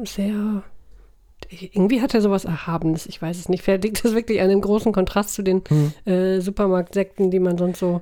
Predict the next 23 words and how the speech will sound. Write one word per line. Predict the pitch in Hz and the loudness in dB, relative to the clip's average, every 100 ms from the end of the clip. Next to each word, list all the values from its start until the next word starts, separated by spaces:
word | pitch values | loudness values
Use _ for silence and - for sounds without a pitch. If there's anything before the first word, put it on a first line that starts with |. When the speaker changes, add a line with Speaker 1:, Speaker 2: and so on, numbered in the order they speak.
| - | 0
Speaker 2:
Ja, | 117 113 | 2 4
ja. | 208 | 4
Speaker 1:
von | 190 | 4
Feiern | - 196 185 | 4 4 2
kennt, | 180 185 196 - | 2 2 2 -2
aber, | 180 165 160 165 | 0 2 2 0
äh, | 180 165 175 | -2 -2 -2
also | 180 165 | -2 -2
der | 165 175 185 214 - - | -4 -4 -4 -6 -12 -12
doch | - - - - - - - - _ - - - | -12 -12 -14 -14 -16 -20 -20 -20 _ -20 -20 -18
sehr, | - 170 151 240 208 | -10 -8 -4 -2 -2
puh, | - - 185 151 | -2 -2 0 0
sehr | - 226 | 0 2
festlich. | 269 - - - - - | 0 -2 -8 -10 -12 -6
Speaker 2:
Es | - | 0
Speaker 1:
Schön. | 240 | 2
Speaker 2:
gibt | 131 - | 2 0
übrigens | 123 120 110 - | 2 2 0 0
hervorragende, | 113 - - 139 151 120 120 131 117 107 104 98 - - - - - - - - - - | -2 -2 0 2 2 2 2 2 2 0 0 -4 -10 -20 -20 -20 -20 -20 -20 -20 -14 -2
äh, | 117 107 | 2 2
deutsche | 98 110 104 110 107 - | 2 0 2 0 -2 -4
Schaumweine. | - 110 104 92 101 110 - - _ - - | -4 -2 -2 -4 -4 -8 -14 -20 _ -20 0
Speaker 1:
Mhm. | 180 170 165 | 2 2 0